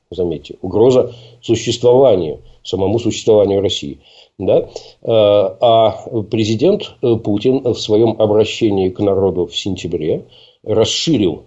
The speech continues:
э, вот этот критерий. Он сказал, что если будет угроза территориальной целостности России, то мы, вне всякого сомнения, применим весь арсенал средств, которые мы имеем, без исключения. И это, подчеркну,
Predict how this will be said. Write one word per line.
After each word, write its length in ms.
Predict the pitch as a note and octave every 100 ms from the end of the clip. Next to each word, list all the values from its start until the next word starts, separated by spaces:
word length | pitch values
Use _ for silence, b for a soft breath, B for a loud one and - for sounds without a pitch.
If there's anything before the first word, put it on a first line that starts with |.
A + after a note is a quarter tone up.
| _ _ _ _
э, 40 | - G2+ G2 F#2+
вот 320 | F#2+ G#2+ G#2 -
этот 260 | G2 F#2+ -
критерий. 540 | F#2+ - F2+ D2 C#2+ -
Он 160 | G#2+ -
сказал, 500 | - G#2+ G#2 C3+ A#2+
что 400 | - B2 A2+ -
если 340 | G#2 A2 - G#2
будет 340 | G2 A2 G#2+
угроза 480 | G#2 G2+ G#2+ G2 - B B
территориальной 840 | - B2 G#2 A#2+ G#2+ A2+ G#2+ G#2+
целостности 800 | G#2 - C3+ E3+ A#2+ - F2+ -
России, 440 | F2 E2 - C#2+ C#2 b b
то 240 | - G2 F#2
мы, 200 | G#2 G#2 -
вне 400 | G2 G2+ A2 D#3+
всякого 480 | - C3 G#2+ F#2+ F#2
сомнения, 520 | - F#2 G2 F#2 F2
применим 520 | - F#2 G#2 A#2 B2
весь 360 | C#3 G#3 D3+ -
арсенал 480 | C#3+ - G#2 G2 F#2+
средств, 460 | - F#2+ C#3 D3+
которые 400 | - G#2+ G#2+ G#2+
мы 180 | G#2 G#2+
имеем, 280 | G2+ F#2+ F2+
без 340 | F#2 B2 A2
исключения. 720 | F#2+ - F#2 F#2 F2 D#2 D2+ - b -
И 80 | F#2+
это, 500 | - C#3+ - F#2 b b b b
подчеркну, 600 | G#2 F#2 F#2 - E2 D#2+